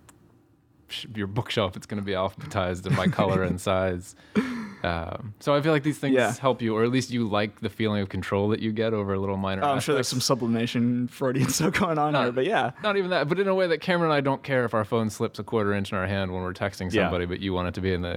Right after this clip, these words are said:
Speaker 1: exact right
Speaker 3: It's
Speaker 1: spot.
Speaker 3: just, yeah,
Speaker 2: Yeah.
Speaker 3: it's not that these aren't useless, it's that th-, this thing, these things don't bother us.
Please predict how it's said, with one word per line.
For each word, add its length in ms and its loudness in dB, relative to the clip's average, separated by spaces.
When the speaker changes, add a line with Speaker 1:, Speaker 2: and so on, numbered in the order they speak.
Speaker 1:
exact 380 -6
right 160 -8
Speaker 3:
It's 140 2
Speaker 1:
spot. 80 -6
Speaker 3:
just, 240 -4
yeah, 160 0
Speaker 2:
Yeah. 80 0
Speaker 3:
it's 120 -6
not 220 0
that 80 -2
these 180 2
aren't 200 0
useless, 320 -2
it's 80 -6
that 160 -4
th-, 180 -6
this 200 0
thing, 340 0
these 160 2
things 160 0
don't 180 0
bother 260 2
us. 300 -14